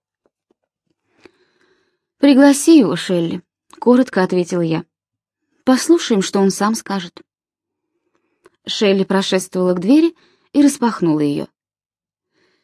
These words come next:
«Мистер Барлоу, мисс Бренниган хочет вас видеть». И Шелли мило улыбнулась.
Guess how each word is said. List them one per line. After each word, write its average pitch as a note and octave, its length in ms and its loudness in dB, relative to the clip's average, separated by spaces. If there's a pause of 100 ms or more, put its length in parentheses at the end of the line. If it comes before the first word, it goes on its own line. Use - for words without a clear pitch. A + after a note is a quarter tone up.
(600)
«Мистер A#3 440 4
Барлоу, A#3 500 2 (500)
мисс G#3+ 360 2
Бренниган G3+ 680 6
хочет - 380 -6
вас G3+ 240 -4
видеть». C4+ 400 -2 (840)
И F3+ 140 -6
Шелли B3+ 560 0
мило B3+ 380 8
улыбнулась. C4+ 720 2